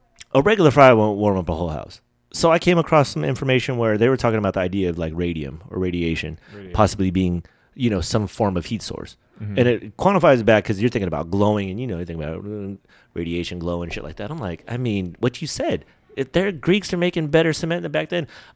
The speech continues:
Speaker 1: I even read some stuff about bricks. Same thing. I heard when brick buildings are taken down,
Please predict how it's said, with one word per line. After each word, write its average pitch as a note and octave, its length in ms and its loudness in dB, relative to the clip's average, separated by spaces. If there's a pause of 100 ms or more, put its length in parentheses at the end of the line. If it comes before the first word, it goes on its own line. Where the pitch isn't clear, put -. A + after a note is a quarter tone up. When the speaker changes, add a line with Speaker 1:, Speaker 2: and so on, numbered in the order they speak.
Speaker 1:
I A3+ 160 2
even F#3+ 200 -2
read F3+ 180 -2
some D#3+ 80 -10
stuff E3+ 240 -6
about E3 340 -2 (140)
bricks. A#3+ 600 0
Same - 280 -6
thing. E4+ 340 -2 (100)
I F3+ 100 6
heard F#3+ 240 0
when C#3 280 4
brick G2+ 380 -2
buildings C3+ 300 0
are A#2+ 60 -2
taken C3 300 -4
down, A#2 380 0